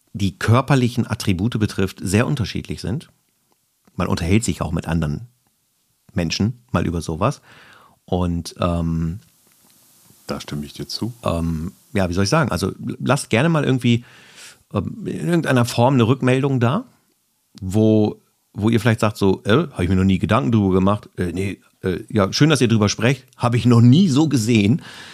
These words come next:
Speaker 1: ähm, o-, oder so, so wahrgenommen, wie auch immer. Äh, fänd ich einfach auch mal, ja, interessant zu erfahren, muss ich sagen. So.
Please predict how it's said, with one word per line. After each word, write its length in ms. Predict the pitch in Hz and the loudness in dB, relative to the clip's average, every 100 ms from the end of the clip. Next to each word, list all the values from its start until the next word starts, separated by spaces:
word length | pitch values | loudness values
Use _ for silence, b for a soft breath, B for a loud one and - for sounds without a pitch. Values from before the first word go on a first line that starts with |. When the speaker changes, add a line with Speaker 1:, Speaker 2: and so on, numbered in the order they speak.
| B - | B -4
Speaker 1:
ähm, 480 | 113 107 107 104 104 104 | 2 4 4 4 4 2
o-, 160 | 123 104 | -4 2
oder 220 | 107 98 | 2 2
so, 360 | 92 98 95 90 | 2 4 4 2
so 460 | 92 92 90 85 | 2 2 2 0
wahrgenommen, 460 | 101 95 92 87 85 | 2 2 0 0 0
wie 80 | 90 | -2
auch 120 | 82 | -2
immer. 460 | 107 92 123 - - | 0 2 0 -2 -4
Äh, 420 | 98 95 95 92 - 98 | 0 0 0 -2 -6 -6
fänd 220 | - 117 | -2 0
ich 120 | 113 | 0
einfach 280 | - 104 120 | -4 -2 -4
auch 180 | - 95 | -4 -2
mal, 380 | 101 98 98 - - - - | 0 2 0 -2 -8 -12 -6
ja, 140 | 92 | -6
interessant 580 | - 101 - 107 87 90 | -6 -8 -4 -4 -4 -6
zu 120 | - | -6
erfahren, 420 | 92 - - - - | -6 -6 -8 -8 -10
muss 160 | - 78 | -10 -8
ich 100 | - | -10
sagen. 320 | - - 104 - b b b b b b b b b _ _ _ _ _ _ _ - | -12 -14 -16 -20 b b b b b b b b b _ _ _ _ _ _ _ -6
So. 200 | - - | -4 -4